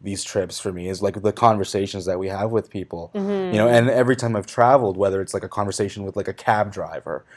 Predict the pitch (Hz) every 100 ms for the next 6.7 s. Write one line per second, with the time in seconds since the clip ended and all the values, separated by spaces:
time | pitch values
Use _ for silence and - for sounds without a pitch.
0 | - - 104 101 95 90 - 98 104 92
1 | 87 92 - 110 107 95 107 92 90 98
2 | 104 - 90 85 95 87 80 87 117 113
3 | 107 104 95 90 90 82 - _ _ 95
4 | 98 95 - - 123 123 101 87 87 -
5 | - 202 202 190 190 - - 196 98 95
6 | 92 85 98 95 92 92 98